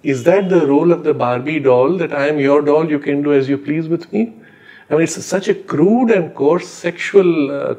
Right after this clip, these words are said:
content for an adult theme, but it's been given to children as a popular song for children to listen to.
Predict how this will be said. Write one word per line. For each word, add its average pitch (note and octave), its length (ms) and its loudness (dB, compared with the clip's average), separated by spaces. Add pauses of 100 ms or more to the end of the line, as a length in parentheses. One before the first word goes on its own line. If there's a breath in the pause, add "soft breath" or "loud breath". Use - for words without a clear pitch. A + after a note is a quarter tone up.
content D#3+ 500 -4
for D3+ 300 2
an - 120 -6 (600 loud breath)
adult D3+ 540 0
theme, C#3+ 600 -8 (560 soft breath)
but D#3 160 0
it's E3 140 -8
been G#3 260 0
given F3+ 360 2
to B3+ 100 0
children F#3 540 2
as F#3 420 2
a G3 80 2
popular G3 500 0
song F3+ 340 -4
for F#3 160 -2
children G#3 460 2
to G3+ 100 4
listen C#3 440 -4
to. A#2+ 340 -6